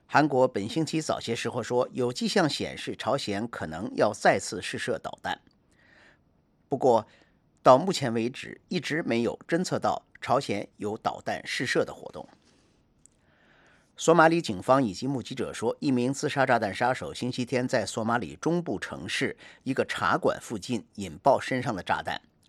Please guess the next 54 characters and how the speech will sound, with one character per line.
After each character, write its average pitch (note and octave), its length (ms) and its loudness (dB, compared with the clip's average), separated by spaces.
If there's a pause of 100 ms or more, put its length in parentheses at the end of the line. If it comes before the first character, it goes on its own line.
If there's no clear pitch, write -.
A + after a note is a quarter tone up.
(180)
炸 C3+ 160 10
死 - 360 -2
至 F3+ 120 2
少 - 220 -4
三 C#3+ 260 4
人， D#2 220 -6 (240)
炸 G#2+ 160 4
伤 A2 240 -4
十 - 180 -6
三 G2+ 220 -2
人。 B1+ 180 -12 (560)
警 C#3+ 200 2
方 F#3 160 6
说， E3 180 4
袭 C3 220 0
击 A#2+ 180 -2
发 C3 240 6
生 A#2+ 220 0
在 D2+ 280 2 (280)
位 D3+ 200 6
于 G#2+ 320 -2 (440)
贝 D3+ 120 6
莱 B2 180 8
德 B2+ 220 -2
文 C3+ 200 0
市 D3+ 200 -2
的 F2 160 -4
西 - 180 0
兰 C3+ 160 2
地 C3+ 140 -2
区 G#2+ 180 -6
行 G2 260 -6
政 B2 220 -4
总 - 300 -10
部 F2+ 120 -8
附 - 160 -14
近。 G2+ 240 -10 (1000)
警 B2 180 0
方 F3 240 8
的 A#2 180 4
官 C3 180 4
员 A2+ 160 0
对 C3+ 140 2
美 F2 200 -4
国 - 120 -10
之 G#2+ 140 -8
音 A#2 160 -2
说， B2+ 260 0 (240)
爆 D3 160 10
炸 B2+ 220 8
中 G#3+ 240 4
午 - 160 -6
发 G#2 180 0
生， C3+ 240 -2